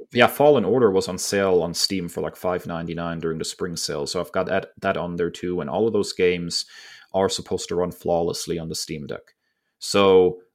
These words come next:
uh, it's an absolute powerhouse. Uh, it, it looks gorgeous, works very, very well. Um, is a little more expensive, obviously, than, uh, something like the Nintendo Switch. The base model is three ninety-nine. Um, and I would highly recommend getting some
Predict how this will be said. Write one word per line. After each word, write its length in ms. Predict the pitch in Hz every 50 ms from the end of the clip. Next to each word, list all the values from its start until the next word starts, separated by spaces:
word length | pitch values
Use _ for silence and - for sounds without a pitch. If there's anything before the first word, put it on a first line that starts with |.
| -
uh, 180 | - 92 92 87
it's 140 | - - -
an 60 | 101
absolute 360 | 92 110 110 - - 117 - -
powerhouse. 800 | - - 92 92 92 95 90 90 90 87 87 85 - - - -
Uh, 260 | - - 76 73 67 - - -
it, 480 | 82 - - 60 - - 57 - - - - 55 65 65 -
it 280 | - - 90 92 110
looks 300 | 110 113 123 120 - -
gorgeous, 640 | - - 107 104 104 104 90 90 98 101 98 - - - 101 -
works 340 | 98 107 110 110 - - -
very, 300 | - 101 98 95 98 95
very 260 | 87 98 92 95 92
well. 500 | 90 87 87 85 82 82 82 82 85 - _ - _ _ _ _ -
Um, 420 | 98 95 92 92 92 90 87 82 - _ _ _ _ _ _ -
is 140 | 123 120 123
a 60 | 127
little 200 | 131 151 160 160
more 120 | 143 131
expensive, 540 | 123 127 - - 110 107 107 104 - 92 -
obviously, 640 | 98 98 98 95 92 95 - - - 104 107 101 95
than, 300 | 90 98 92 90 87 87
uh, 240 | 87 87 92 69 -
something 240 | - - 101 95 80
like 180 | 92 92 92 -
the 80 | -
Nintendo 400 | 87 87 87 - - 90 87 87
Switch. 320 | 82 - - 92 90 - -
The 60 | -
base 340 | 82 - 87 92 90 - -
model 340 | 95 92 90 92 90 90 85
is 160 | 82 - -
three 260 | - - 98 95 92
ninety-nine. 840 | 90 87 87 87 87 82 82 82 90 95 98 95 92 92 95 87 _ _ - _ _ _ _
Um, 420 | - 92 92 90 85 82 80 78 - _ _ _ -
and 140 | - 104 101
I 60 | 98
would 200 | 95 92 95 95 -
highly 280 | - - 98 95 95 95
recommend 440 | 90 92 90 - 90 87 85 87 82
getting 220 | - 87 85 90
some 240 | 87 - 87 87 85